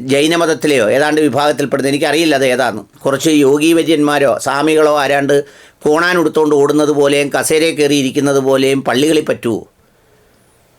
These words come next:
അങ്ങനെ ഇപ്പോൾ പണിക്കർ പറഞ്ഞ പോലെ ആണെങ്കിൽ ഞങ്ങളുടെ പള്ളിയിൽ ഉസ്താദന്മാർ പിന്നെ, പിന്നെ പ്രസംഗിക്കാൻ മിമ്പറിൽ കയറുമ്പോൾ അതുപോലത്തെ ഒരു കോണകം പോരെ? അല്ലെ നിസ്കരിക്കാൻ പോകുന്നവർക്ക് അതുപോലത്തെ ഒരു കോണകം പോരെ? എന്താ പണിക്കരെ ഈ പറയുന്നത്? എന്താ ഈ തള്ളുന്നത്? ഏത് കേസിലാ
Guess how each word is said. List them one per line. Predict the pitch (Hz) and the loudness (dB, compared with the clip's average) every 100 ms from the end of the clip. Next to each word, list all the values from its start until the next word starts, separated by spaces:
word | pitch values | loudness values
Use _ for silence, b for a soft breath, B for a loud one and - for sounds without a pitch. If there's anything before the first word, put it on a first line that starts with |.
| _ _ - | _ _ -4
അങ്ങനെ | 160 190 | -2 0
ഇപ്പോൾ | 208 208 160 | 0 0 -2
പണിക്കർ | 156 160 202 | -2 -2 0
പറഞ്ഞ | 208 190 | 0 0
പോലെ | 202 202 | 0 0
ആണെങ്കിൽ | 185 190 190 | 0 0 0
ഞങ്ങളുടെ | 180 175 180 | 0 -2 0
പള്ളിയിൽ | 165 180 185 | 2 2 2
ഉസ്താദന്മാർ | 170 175 175 175 175 185 185 165 - | 0 0 0 0 0 0 0 -2 -4
പിന്നെ, | 165 156 160 143 | -2 0 0 0
പിന്നെ | 156 156 | -2 -2
പ്രസംഗിക്കാൻ | 143 170 170 170 170 | -2 -2 -2 -2 0
മിമ്പറിൽ | 160 151 175 165 | 0 0 0 0
കയറുമ്പോൾ | 156 160 160 156 | 0 0 0 0
അതുപോലത്തെ | 147 165 165 165 | 0 0 0 -2
ഒരു | 151 | 0
കോണകം | 143 147 151 147 | 0 0 0 0
പോരെ? | 117 98 - _ _ b b b b b - | -2 -4 -12 _ _ b b b b b -6
അല്ലെ | 147 165 | -2 0
നിസ്കരിക്കാൻ | 160 196 180 196 185 | -2 -2 0 -2 0
പോകുന്നവർക്ക് | 185 180 165 | 0 0 -2
അതുപോലത്തെ | 160 165 165 170 | 0 0 0 -2
ഒരു | 160 | 0
കോണകം | 143 143 147 | -2 0 0
പോരെ? | 123 104 101 113 160 170 | 0 0 -2 -4 -2 0
എന്താ | 190 196 196 202 | 2 2 2 0
പണിക്കരെ | 185 156 143 127 | 0 -2 0 0
ഈ | 113 117 | -2 -2
പറയുന്നത്? | 101 107 117 110 123 | -2 -2 -2 0 0
എന്താ | 156 185 | 0 0
ഈ | 156 - | -2 -2
തള്ളുന്നത്? | 98 113 123 113 113 - b _ - | -2 -2 -2 -2 -6 -10 b _ -4
ഏത് | 143 202 190 | -2 0 0
കേസിലാ | 151 156 185 165 | 0 0 0 0